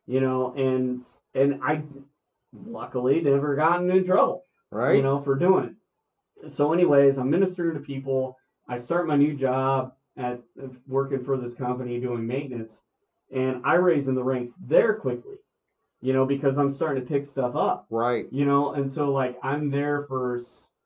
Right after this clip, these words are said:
Speaker 1: five months, I think.
Speaker 2: Yeah.
Speaker 1: And then there became a critical facility engineer job that po-, that posted at the sa-, at, like, closely after that.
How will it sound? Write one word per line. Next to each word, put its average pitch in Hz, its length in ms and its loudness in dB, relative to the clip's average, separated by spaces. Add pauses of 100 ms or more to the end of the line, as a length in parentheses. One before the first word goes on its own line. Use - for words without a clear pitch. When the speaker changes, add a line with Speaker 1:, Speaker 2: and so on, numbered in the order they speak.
(880)
Speaker 1:
five 143 360 2
months, 127 340 -2
I 160 120 -2
think. 175 340 -6 (220)
Speaker 2:
Yeah. 92 300 -10
Speaker 1:
And 135 580 2
then 135 440 0 (180)
there 127 440 -2 (380)
became 131 500 0 (100)
a 117 200 -6
critical 139 480 -4
facility 127 540 -2
engineer 127 600 -4 (200)
job 120 540 -4
that 117 280 -8
po-, 135 280 -2
that 120 200 -4
posted 127 600 -6 (400)
at 135 180 -2
the 131 100 -2
sa-, 135 140 -6 (140)
at, 120 220 -6 (320)
like, 120 420 -8
closely 143 520 -2
after 127 340 -2
that. 117 300 -10